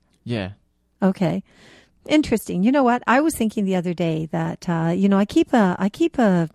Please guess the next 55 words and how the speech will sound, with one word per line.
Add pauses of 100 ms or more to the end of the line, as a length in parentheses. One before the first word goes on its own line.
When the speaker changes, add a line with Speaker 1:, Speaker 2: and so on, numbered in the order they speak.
(140)
Speaker 2:
tune
on,
uh,
uh,
medical
alerts
that
come
out
every
day
because
I'm
just
Speaker 1:
Okay.
Speaker 2:
curious
to
see
what's
happening. (180)
Speaker 1:
Yeah. (140)
Speaker 2:
And,
uh,
and
two,
you
know,
I
created
the
nonprofit,
uh, (120)
Condo
Owners
Association. (280)
Speaker 1:
Okay.
Speaker 2:
So
I
know
that
there's
been,
uh,
Movember,
for
instance,
has
done
huge
donations
to
other
types
of,
uh,